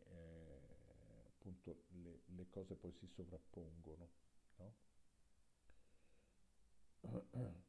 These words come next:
Fo-, forse all'inizio non lo fa, però, eh, anche questa è una cosa che possiamo decidere. Per esempio, se, se invece di generarne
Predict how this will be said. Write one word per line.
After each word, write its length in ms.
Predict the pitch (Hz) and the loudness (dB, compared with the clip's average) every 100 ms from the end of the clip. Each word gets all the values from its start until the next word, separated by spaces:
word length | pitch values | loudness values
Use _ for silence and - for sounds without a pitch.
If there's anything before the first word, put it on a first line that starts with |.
| - | -8
Fo-, 100 | - - | -8 0
forse 260 | 120 - 90 | 0 4 4
all'inizio 540 | 87 87 90 - - | 6 4 2 0 -2
non 220 | 80 80 | 0 0
lo 100 | 78 78 | -2 -4
fa, 120 | - 55 - - - | -6 -8 -10 -10 -4
però, 360 | 98 82 - - | -2 -2 -4 -8
eh, 380 | - 101 - 85 | -8 -8 -6 -6
anche 240 | 92 - 76 | -6 -4 -2
questa 340 | 87 85 - | 0 0 -2
è 40 | |
una 140 | 76 76 | -2 -2
cosa 180 | 76 71 | -2 -2
che 100 | 73 73 | -2 -4
possiamo 520 | - - - 80 73 - - - - | -8 -6 -2 -2 -2 -6 -10 -8 -4
decidere. 760 | 104 85 - - 90 80 82 78 | 0 0 0 0 2 4 2 -2
Per 160 | - | 0
esempio, 380 | 85 92 82 - - - - - - - - - - - | 2 2 2 0 -6 -12 -14 -14 -12 -10 -6 -8 -8 2
se, 160 | 87 - - - | 2 2 -6 0
se 80 | 87 80 82 | 0 0 0
invece 520 | 92 80 98 - 80 | 0 4 4 4 2
di 200 | 85 78 76 | 2 0 2
generarne 680 | 85 82 85 87 87 82 | 0 2 4 4 4 2